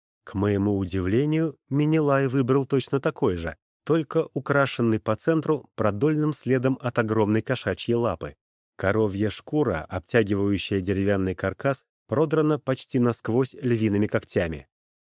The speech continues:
"Ха!" резко крикнул Менелай, и первая колесница сорвалась с места —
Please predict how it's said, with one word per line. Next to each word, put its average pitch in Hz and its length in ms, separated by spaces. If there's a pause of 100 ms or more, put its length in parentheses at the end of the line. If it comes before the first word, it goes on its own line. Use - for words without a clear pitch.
(100)
"Ха!" 139 920 (300)
резко 101 460
крикнул 101 360
Менелай, 101 500 (220)
и 90 120
первая 160 440
колесница 143 640
сорвалась 107 480
с - 120
места — 143 420